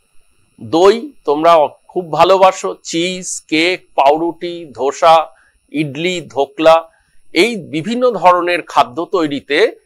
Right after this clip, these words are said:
অণুজীবরা বিশেষ ভূমিকা পালন করে। এছাড়াও আমরা রান্নার মধ্যে ভিনিগার ব্যবহার করি এবং অ্যালকোহলও ব্যবহার করি। আমরা এই অ্যালকোহল এবং ভিনিগার তৈরিতেও অণুজীব বিশেষ ভূমিকা পালন করে।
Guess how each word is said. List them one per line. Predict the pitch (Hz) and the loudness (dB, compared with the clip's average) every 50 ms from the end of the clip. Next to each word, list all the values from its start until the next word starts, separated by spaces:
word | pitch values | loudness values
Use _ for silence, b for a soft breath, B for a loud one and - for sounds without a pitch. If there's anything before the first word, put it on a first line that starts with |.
| _ _ - | _ _ -6
অণুজীবরা | 139 143 151 156 151 139 160 143 - 160 190 220 | -4 -2 -2 -2 -4 -4 -8 -8 -2 0 0 0
বিশেষ | 190 131 131 123 - - 226 240 196 - - - | 0 -2 -12 -10 -6 -4 -4 -4 -4 -6 -14 -12
ভূমিকা | - 139 139 127 - 147 165 | -10 -10 -8 -4 0 0 0
পালন | - - 117 117 120 117 117 | 0 0 -2 0 -2 -4 -6
করে। | 113 - 123 - - - - _ _ _ _ _ _ _ _ | -6 -6 -6 -6 -6 -8 -18 _ _ _ _ _ _ _ _
এছাড়াও | - 151 170 160 - 240 240 233 196 139 113 - - _ _ _ _ _ _ _ _ _ - | -4 -4 -4 -2 0 2 4 6 6 4 4 0 -10 _ _ _ _ _ _ _ _ _ -4
আমরা | - 131 156 165 160 156 165 160 156 143 | -2 0 0 0 2 4 4 4 4 4
রান্নার | 131 127 135 151 165 196 226 233 | 4 4 2 2 2 0 2 2
মধ্যে | 220 208 202 160 131 120 131 139 160 220 262 - - _ _ _ _ _ - - 120 | 2 0 -2 -4 -4 -2 0 2 2 2 2 -2 -4 _ _ _ _ _ -20 -18 -14
ভিনিগার | 113 143 175 196 202 175 202 202 196 | -10 -6 -6 -4 2 4 6 6 6
ব্যবহার | 180 180 185 180 180 180 196 190 190 | 6 4 2 2 2 2 0 0 0
করি | - 202 196 185 233 320 349 - b b b b - | 0 -4 -4 -2 -4 -6 -8 -10 b b b b -4
এবং | - 151 147 160 160 160 | -2 0 2 2 2 2
অ্যালকোহলও | 160 147 139 143 147 - - 196 185 202 240 247 226 | 4 4 4 2 2 2 2 2 2 2 2 2 2
ব্যবহার | 202 185 160 160 160 165 170 165 165 | 4 6 4 4 4 4 2 2 0
করি। | - 196 202 226 302 370 - b b b b b b | -2 -4 -4 -2 -4 -8 -10 b b b b b b
আমরা | - 127 139 147 151 156 151 151 151 151 - - _ _ _ | -4 -2 -2 2 4 6 6 6 6 4 0 -12 _ _ _
এই | - 147 147 147 147 143 - - | -6 -4 -4 -4 -6 -8 -10 -6
অ্যালকোহল | - 127 139 151 151 - 208 208 202 247 247 233 | -2 0 0 0 0 0 0 0 2 2 2 2
এবং | 214 208 208 196 180 131 | 2 2 0 -4 -4 -6
ভিনিগার | 117 135 151 175 180 180 220 233 233 - | -8 -8 -8 -6 0 2 2 2 2 0
তৈরিতেও | 214 196 180 160 165 156 - 147 139 180 254 359 349 b b b b - | -2 -2 0 0 -4 -6 -4 -2 0 0 0 0 -2 b b b b -10
অণুজীব | - 139 143 156 165 156 139 170 180 208 339 _ - - _ _ _ - | -6 -4 -2 -2 -2 -4 -6 -8 -10 -12 -14 _ -20 -20 _ _ _ -14
বিশেষ | 117 139 - - 226 220 233 180 143 113 | -12 -10 -6 0 0 0 0 0 -6 -10
ভূমিকা | 113 143 135 139 131 - 220 247 | -10 -8 -8 -8 -4 0 0 0
পালন | - - - 131 131 123 113 - | 0 2 2 2 2 0 -4 -10
করে। | - - 113 - - | -12 -10 -10 -10 -10